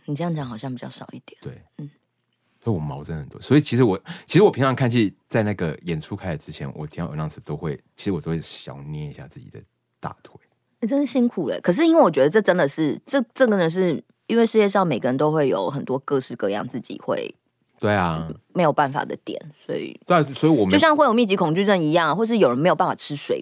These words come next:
Speaker 1: 果
Speaker 2: 对啊。
Speaker 1: 一样。
Speaker 2: 所以我，我不会阻止别人演出不要放 announce，但我只希望自己的演出不要有 announce。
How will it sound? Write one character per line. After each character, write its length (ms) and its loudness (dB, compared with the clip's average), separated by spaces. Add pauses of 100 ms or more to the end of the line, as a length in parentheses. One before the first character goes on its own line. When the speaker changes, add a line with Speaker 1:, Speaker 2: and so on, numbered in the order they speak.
Speaker 1:
果 240 -4
Speaker 2:
对 160 4
啊。 300 2
Speaker 1:
一 40 -2
样。 300 -4
Speaker 2:
所 80 6
以 40 8
我， 260 0
我 160 0
不 100 -2
会 80 6
阻 220 -6
止 140 -10
别 180 -2
人 100 0
演 140 -4
出 100 -14
不 120 -10
要 40 -4
放 240 -8
announce， 320 -12
但 140 -8
我 80 -6
只 180 -14
希 200 -14
望 120 -4
自 120 -10
己 80 -8
的 20 -16
演 80 -16
出 120 -18
不 80 -16
要 60 -14
有 60 -20
announce。 380 -20